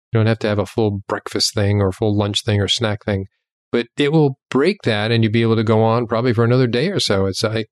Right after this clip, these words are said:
I think it's fine to have that. So what are the other points? Increase your, it drops, the fact that it drops your blood glucose levels. So it increases your H D L and it drops your blood glucose levels.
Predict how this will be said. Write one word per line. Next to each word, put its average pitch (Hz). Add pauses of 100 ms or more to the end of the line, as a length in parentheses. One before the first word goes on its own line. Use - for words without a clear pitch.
I 104
think 120
it's 117
fine 110
to 101
have 92
that. 95 (480)
So 127
what 113
are 110
the 110
other 107
points? 101
Increase 123
your, 107 (260)
it 110
drops, 127 (300)
the 139
fact 180
that 147
it 127
drops 139
your 113
blood 104
glucose 98
levels. 87 (240)
So -
it 214
increases 180
your 127
H 117
D 110
L 101
and 113
it 104
drops -
your 123
blood 104
glucose 101
levels. 98